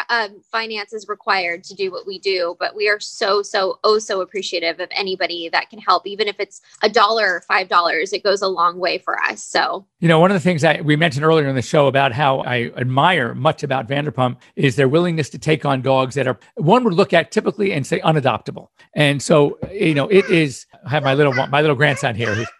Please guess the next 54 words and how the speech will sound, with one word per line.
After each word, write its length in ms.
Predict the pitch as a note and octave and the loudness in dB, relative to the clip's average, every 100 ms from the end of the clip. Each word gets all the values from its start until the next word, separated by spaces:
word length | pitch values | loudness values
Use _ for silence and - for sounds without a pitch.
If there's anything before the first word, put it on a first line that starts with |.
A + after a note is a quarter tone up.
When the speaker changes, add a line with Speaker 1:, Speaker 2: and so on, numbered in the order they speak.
| _ | _
Speaker 2:
So 260 | - F3 E3 | 4 4 6
anyway, 540 | G3+ G#3 D3 B2+ C3 - - - _ | 4 4 2 0 -4 -12 -20 -20 _
so 440 | - - G3 F3+ - _ | -4 4 4 4 0 _
what 440 | A3 E3+ E3+ - - A3 | 0 2 2 -2 -18 -8
we, 260 | F3 D#3+ D#3+ | 2 4 6
um, 360 | D3+ D3 C3 - _ | 4 0 -6 -12 _
think 240 | A3 B3+ | 2 4
about 380 | E3+ C3+ C3+ F#3+ | 4 2 0 -2
is 160 | D3+ A#2 | -2 0
that 240 | D3 - | 0 -2
I, 240 | F3+ E3+ G#3+ | -2 -2 0
my 140 | E3 | 0
son, 420 | C#3 A3 D3+ C#3 - - | 0 0 0 -2 -12 -4
not 180 | D3+ D#3 | -4 -4
the 80 | D3 | -2
dad 220 | C3 B2+ | 0 0
of 80 | A2+ | -2
this 180 | A2 | -4
one, 160 | A2+ G2 | -4 -6
this 120 | A#2+ | -6
is 80 | C#3 | -2
my 120 | A#2 | 0
daughter's, 400 | A2 F#2+ F#2 - - - | 2 0 -2 -12 -8 0
but 160 | F#3 | 4
anyway, 500 | F#3 D#3 G2+ G3+ B2 _ - | 4 2 -2 -8 -14 _ -20
<laughs> 140 | - - | -4 2
uh, 260 | D3 D3+ - - - _ | 2 0 -4 -14 -18 _
he 180 | A#2 A3+ | 4 4
adopted 400 | A#3+ F#3 - E3+ | 6 2 2 0
a, 140 | C#3 - | 0 0
what 220 | D#3+ D#3 | 0 2
we 100 | F#3+ | 0
thought 220 | - G#3+ | 2 0
was 100 | D#3 | 0
a 80 | C#3 | -4
nine-year-old 920 | C#3+ C#3+ D3 F3 G3 E3+ D3+ D3 C#3+ - _ - | -4 0 0 2 0 0 2 2 0 -6 _ -2
English 300 | E3+ F3 - | 0 0 0
bulldog 560 | D3+ C#3+ A2 G2 G#2 - | 2 2 2 -2 -4 -6
a 40 | |
number 220 | C3 C#3 | -4 -2
of 60 | D3+ | -2
years 240 | A2+ G2 | -4 -6
ago. 320 | G2 G2 G#2 - _ _ - | -6 -6 -6 -8 _ _ 0
That 260 | D3+ D#3+ E3 | 0 0 -6
was, 180 | C3 - | -10 0
it 80 | |
was 140 | E3+ A#2+ | 2 4
basically 580 | F3+ F#3 E3+ E3 D3+ F3 | 2 2 0 2 4 4
on 260 | C#3 C3+ | 4 2
death 220 | A#2 A2 - | 2 -2 0
row, 140 | G2+ | -2
they 140 | G2 | -2
call 240 | F2+ - | -6 -6
it. 100 | - | -6